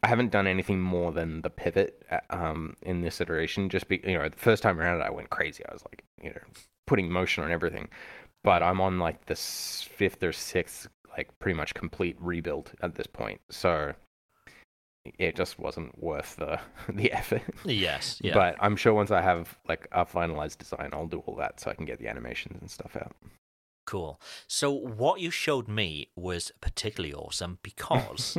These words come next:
Speaker 1: <laughs>
Speaker 2: you'd three D printed them, and it's a working knife. Well, with, with obviously not a
Speaker 1: Not, not very
Speaker 2: hardened <laughs>
Speaker 1: pointy.
Speaker 2: steel
Speaker 1: Yeah.
Speaker 2: blade,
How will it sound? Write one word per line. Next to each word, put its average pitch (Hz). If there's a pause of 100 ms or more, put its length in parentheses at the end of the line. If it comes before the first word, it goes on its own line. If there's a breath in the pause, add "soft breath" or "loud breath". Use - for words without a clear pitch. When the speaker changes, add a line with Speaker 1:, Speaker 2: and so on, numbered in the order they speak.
Speaker 1:
<laughs> -
Speaker 2:
you'd 110
three 123
D 120
printed 117
them, 65 (260 loud breath)
and 104
it's 95
a 117
working 104
knife. 101
Well, 101
with, 92
with 78
obviously 65
not 69
a -
Speaker 1:
Not, 143
not -
very 107
Speaker 2:
hardened 101
<laughs> -
Speaker 1:
pointy. -
Speaker 2:
steel 90
Speaker 1:
Yeah. 92
Speaker 2:
blade, 82